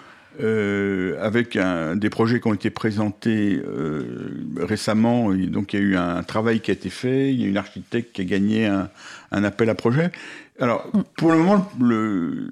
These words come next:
Speaker 1: c'est, c'est du long terme, mais ça veut dire que ça gèle aussi un certain nombre des aménagements qui devaient être faits là.
Speaker 2: Alors oui.
Speaker 1: Qu'est-ce que vous pouvez
Speaker 2: Bah,
Speaker 1: m'en,
Speaker 2: ah bah,
Speaker 1: me,
Speaker 2: moi, ce que je
Speaker 1: m'en
Speaker 2: peux vous
Speaker 1: dire ?
Speaker 2: en dire, c'est que de toute évidence, euh, la,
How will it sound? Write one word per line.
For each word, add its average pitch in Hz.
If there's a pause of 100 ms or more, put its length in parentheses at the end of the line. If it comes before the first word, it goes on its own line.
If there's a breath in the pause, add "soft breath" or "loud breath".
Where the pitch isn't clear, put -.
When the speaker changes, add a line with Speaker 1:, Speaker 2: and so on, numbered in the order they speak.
(140)
Speaker 1:
c'est, 139
c'est -
du 143
long 131
terme, 175
mais 143
ça 131
veut 123
dire 147
que -
ça 123
gèle 143
aussi 120
un 127
certain 113
nombre 131
des 117
aménagements 113
qui 131
devaient 107
être -
faits 107
là. 160
Speaker 2:
Alors 220
oui. 220
Speaker 1:
Qu'est-ce 135
que 156
vous 131
pouvez 123
Speaker 2:
Bah, 226
Speaker 1:
m'en, 107
Speaker 2:
ah 226
bah, 208
Speaker 1:
me, 214
Speaker 2:
moi, 240
ce 240
que 233
je -
Speaker 1:
m'en 214
Speaker 2:
peux 226
vous 220
Speaker 1:
dire ? 208
Speaker 2:
en 208
dire, 220
c'est 208
que 185
de 185
toute 226
évidence, 214 (480 loud breath)
euh, 185
la, 190